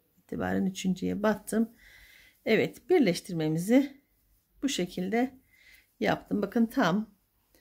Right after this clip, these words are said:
ortalı bir şekilde oldu. Şimdi arkadaşlar on beş adet sık iğne yapacağım. Bir, iki,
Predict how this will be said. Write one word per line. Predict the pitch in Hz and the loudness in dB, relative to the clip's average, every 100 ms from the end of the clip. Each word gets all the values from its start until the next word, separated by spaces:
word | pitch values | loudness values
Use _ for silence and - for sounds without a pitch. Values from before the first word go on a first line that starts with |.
| _ _ _ - | _ _ _ -6
ortalı | 220 185 190 170 160 | -2 -2 -2 -4 -4
bir | - | -6
şekilde | - - 165 185 220 220 - - _ - | -8 -8 -8 -2 -2 -2 -10 -20 _ 0
oldu. | 208 156 139 - - - - - | 2 4 2 -6 -12 -18 -20 -12
Şimdi | - - 403 220 175 220 294 - _ _ _ _ _ _ _ _ _ _ _ _ _ | -2 4 6 6 4 2 0 -8 _ _ _ _ _ _ _ _ _ _ _ _ _
arkadaşlar | 269 285 233 233 - 262 262 | -2 0 0 0 0 0 4
on | 339 339 269 | 6 8 6
beş | 175 - | 4 0
adet | 190 180 220 359 - - _ - | -2 0 2 0 -4 -20 _ -14
sık | - 349 - | -6 -4 -2
iğne | 170 156 | -2 -2
yapacağım. | 156 - 185 - 175 233 262 - _ _ _ _ _ _ _ _ _ _ _ _ _ _ _ _ _ _ - | -4 -6 -10 -4 -2 -2 -4 -12 _ _ _ _ _ _ _ _ _ _ _ _ _ _ _ _ _ _ -4
Bir, | 190 160 208 - - _ _ _ _ _ _ _ _ _ _ _ _ _ _ _ _ _ _ _ - - - - - | 0 0 -2 -6 -12 _ _ _ _ _ _ _ _ _ _ _ _ _ _ _ _ _ _ _ -20 -20 -20 -20 -10
iki, | 208 190 - 175 175 208 | -10 -10 -6 -2 -2 -2